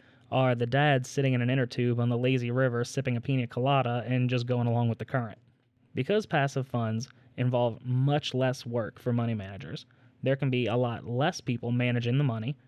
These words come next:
and they do a lot less work. Due to this, passive funds typically have much lower expense ratios and rarely have a load fee. In our earlier example with V T S A X,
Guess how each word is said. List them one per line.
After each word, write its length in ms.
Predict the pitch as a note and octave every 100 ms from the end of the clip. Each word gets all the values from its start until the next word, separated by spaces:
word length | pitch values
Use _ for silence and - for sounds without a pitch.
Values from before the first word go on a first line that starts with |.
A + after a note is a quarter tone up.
| _
and 160 | B2+
they 80 | C3
do 220 | B2+ B2+
a 20 | B2
lot 280 | A#2 A#2+ -
less 340 | A#2+ A2+ G2 -
work. 360 | D#3 B2 - _ _ _
Due 160 | C#3+ G#3+
to 100 | G3+
this, 280 | A2+ C3+
passive 500 | - - D#3 G#3 G3
funds 320 | - D3 C3+ -
typically 460 | - F#3+ E3+ D3+
have 260 | C#3 C3 A#2+
much 460 | A#2 C3 E3 -
lower 380 | C#3+ C3+ C3+ C3
expense 500 | A2+ - - F3+ -
ratios 520 | A#2+ A2+ - A2+ B2 - _ - _
and 400 | B2 B2 A#2 A2+
rarely 400 | B2 C#3+ D3+ C3
have 160 | B2 B2+
a 60 |
load 340 | A2+ B2+ D3+ C#3
fee. 320 | - G#2 C#3+ _ _ _ -
In 100 | D3+
our 140 | D3
earlier 240 | D#3 G#3 E3+
example 420 | C#3+ D3 C#3 C#3
with 140 | B2+
V 120 | C3 C3+
T 140 | C3
S 160 | B2 A2+
A 80 |
X, 300 | C#3+ F3+ -